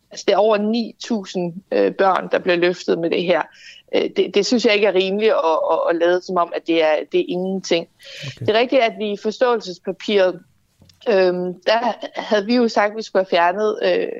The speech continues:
Speaker 1: kontanthjælpstrappen, og, og det var så også vigtigt for, for Socialdemokraterne, der stod, at man ikke kunne få, øh, ubegrænset, øh, st-, øh, støtte, øh, og, og tilskud og så videre.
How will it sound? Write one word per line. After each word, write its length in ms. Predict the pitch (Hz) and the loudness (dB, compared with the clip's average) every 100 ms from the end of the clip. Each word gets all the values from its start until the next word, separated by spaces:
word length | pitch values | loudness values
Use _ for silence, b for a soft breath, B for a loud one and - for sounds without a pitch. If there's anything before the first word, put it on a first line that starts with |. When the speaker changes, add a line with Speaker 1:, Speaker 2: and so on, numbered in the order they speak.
| - | -14
Speaker 1:
kontanthjælpstrappen, 880 | - 190 240 254 247 - 226 226 226 - B B B - | -14 -2 0 0 -4 -2 -2 0 -6 -10 B B B -2
og, 200 | 233 214 | 2 2
og 140 | 202 | 2
det 60 | 214 | -2
var 60 | |
så 120 | 208 202 | 2 0
også 160 | 196 | 0
vigtigt 360 | 202 196 214 - | -6 -6 -14 -2
for, 320 | 220 190 180 - | 0 2 0 -4
for 60 | 180 | -12
Socialdemokraterne, 720 | 180 214 208 190 185 180 175 | -2 0 0 0 -2 -2 -4
der 80 | 185 | -6
stod, 300 | - 220 214 | 0 0 2
at 140 | - | 0
man 200 | 185 175 | 0 0
ikke 220 | 185 196 214 | 0 0 -2
kunne 200 | - 180 | -4 -2
få, 280 | 185 175 175 _ - | 0 0 -2 _ -2
øh, 140 | 202 | 0
ubegrænset, 1040 | 208 196 214 175 170 175 - 180 170 170 - - | 0 0 0 2 0 -2 -4 0 0 0 -8 -2
øh, 480 | 185 165 160 160 - - 165 | 2 4 2 2 -2 -4 -6
st-, 320 | - - 208 | -8 -4 -2
øh, 280 | 175 156 156 | 0 -2 -6
støtte, 560 | - - 185 190 190 208 - | -4 0 2 2 -2 -2 0
øh, 200 | 185 175 - | 2 2 2
og, 200 | 180 170 | 2 2
og 140 | 175 | 0
tilskud 500 | - 185 - - 160 | 0 -2 -2 0 0
og 120 | - | 0
så 140 | - 165 | -2 -2
videre. 300 | 151 131 | 0 0